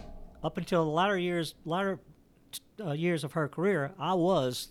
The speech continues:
carrying the three event bag. I was at the event with her. We even had headsets in her, in her helmet where we, I could talk to her when she was on the water. And I learned something very valuable as a coach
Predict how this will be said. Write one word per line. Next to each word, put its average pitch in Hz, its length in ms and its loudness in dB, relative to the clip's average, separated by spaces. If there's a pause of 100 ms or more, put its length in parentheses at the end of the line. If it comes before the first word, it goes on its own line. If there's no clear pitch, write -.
(420)
carrying 190 280 2
the 175 80 2
three 175 220 4
event 143 240 0
bag. 127 320 0 (100)
I 160 160 4
was 175 220 2
at 175 280 -2
the 165 120 2
event 160 260 0
with 139 200 0
her. 123 160 2 (340)
We 165 120 2
even 170 180 0
had 151 180 0
headsets 160 640 0
in 160 120 0
her, 143 300 -2 (600)
in 151 140 -4
her 127 100 -2
helmet 160 340 0
where 143 140 -2
we, 151 260 -2
I 139 120 -2
could - 160 -10
talk 175 260 2
to 175 80 2
her 160 60 4
when 151 120 0
she 147 160 -4
was 147 100 -4
on 143 120 -4
the 131 60 -4
water. 151 400 2 (400)
And 180 120 0
I 180 60 4
learned 170 640 2
something 147 440 -2
very 143 240 0
valuable 139 680 0
as 131 200 -4
a 117 60 -8
coach 180 500 0